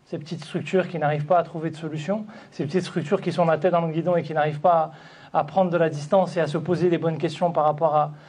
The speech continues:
à leur mission, ben on va essayer d'y répondre.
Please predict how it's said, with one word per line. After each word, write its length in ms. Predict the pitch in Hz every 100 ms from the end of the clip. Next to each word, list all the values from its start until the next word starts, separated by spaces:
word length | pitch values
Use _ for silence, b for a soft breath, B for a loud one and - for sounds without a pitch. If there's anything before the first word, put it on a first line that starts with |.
| B B B B
à 80 | 160
leur 160 | 156
mission, 380 | 165 156 190 226 - b b b b
ben 80 | 165
on 60 | 175
va 120 | 196
essayer 320 | 196 214 208
d'y 120 | 170
répondre. 400 | 185 180 165 120